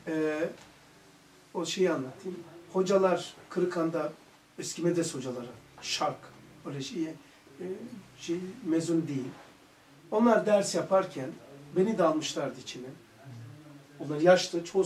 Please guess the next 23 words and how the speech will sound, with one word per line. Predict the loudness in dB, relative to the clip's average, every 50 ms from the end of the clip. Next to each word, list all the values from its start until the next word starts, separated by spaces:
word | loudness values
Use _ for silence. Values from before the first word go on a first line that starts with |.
| 2 2
emekli. | 0 0 0 -4 -8 -12 -12 -12 -12 -14 -20 -20 -20 -20 -20 -20 -20 -20 -12 -6
Ama | -2 2 2 4
acayip | 4 6 6 4 4 2 0
alim. | -6 -6 -6 -6 -8 -10 -12 -14 -20 -20 -20 -20 -20 -20 -20 -20 -20 -20 -20 -20 -20 -20 -20 -20 -20 -18 -8 -4
Ondan | -2 0 0 0
sonra | 0 0 -2 -2 0 0
onlara | 2 2 2 4 4 4 6 6 6 6 4 2 -2 -8 -2 -2
demiştim, | 0 0 0 -2 -4 -6 -8 -10 -8 -6
bununla | -4 -2 -2 0
alakalı | 0 -2 -2 -4 -4 -6 -6 -8
bir | -8
şey | -10 -10 -8
de | -6 -6 -4
demiştim | -4 -4 -6 -6 -10 -10 -10
ki, | -4 -4 -4 -4 -4 -10 -20 -20 -20 -20 -20 _ -10 -10
"Biz | -8 -2 0
başkasının, | 0 0 0 -2 -6 -6 -4 -2 -2 0 0 0 -2 -2 -6 -10 -20 -20 -20 -20 -20 -20 -12
hani | -8 -6 -4 -2
Yeni | -2 -2
Said, | -2 -2 -6 -6 -6 -6
Yeni, | -6 -6 -6 -8 -10 -12 -10
eski | -10 -10 -8 -8 -8
Said | -8 -6 -6 -6 -8